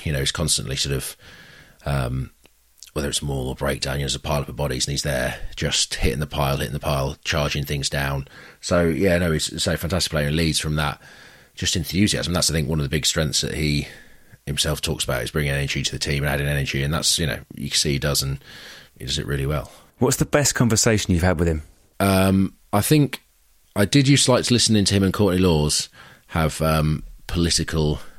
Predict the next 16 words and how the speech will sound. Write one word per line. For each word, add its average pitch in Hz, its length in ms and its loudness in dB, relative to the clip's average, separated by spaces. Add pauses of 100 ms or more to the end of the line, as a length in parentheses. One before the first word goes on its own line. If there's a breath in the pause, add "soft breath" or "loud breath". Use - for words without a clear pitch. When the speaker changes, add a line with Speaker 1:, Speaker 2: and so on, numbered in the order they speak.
(200 loud breath)
Speaker 1:
debates, 71 440 -2
put 78 140 -2
it 65 40 -2
that 60 160 -2
way, 53 180 -8 (1040 soft breath)
regarding 67 720 0
the, 65 320 -2
uh, 64 260 -2 (760 loud breath)
Speaker 2:
Different 127 240 -2
perspectives, 90 500 0
are 82 120 4
they? - 60 0
Speaker 1:
uh, 78 120 -2
well, 71 180 -4
regarding 76 380 0
America. 76 480 0